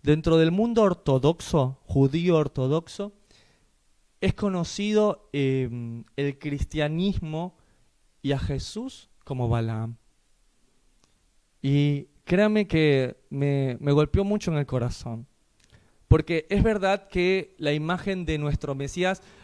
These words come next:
ha sido una imagen torcida. La imagen del Mesías que ellos conocen no es un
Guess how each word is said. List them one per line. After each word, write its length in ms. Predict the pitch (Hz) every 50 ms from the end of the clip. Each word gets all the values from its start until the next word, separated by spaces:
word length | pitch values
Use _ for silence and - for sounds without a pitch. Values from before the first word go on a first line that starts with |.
| -
ha 120 | - 151 151
sido 200 | - - 175 165
una 80 | 160
imagen 380 | 156 151 160 156 - 175 156 151
torcida. 640 | - 143 131 123 - - 160 135 123 117 113 113 - _ _ _ _ _ _ _ _ _ -
La 100 | 139 139
imagen 360 | 135 156 170 170 196 190 180
del 140 | 175 170 160
Mesías 340 | 156 151 - - 185 185
que 80 | - -
ellos 220 | 175 165 170 175
conocen 420 | - 170 160 170 185 175 - 180 156
no 100 | 160 170
es 140 | 175 - -
un 180 | 175 170 175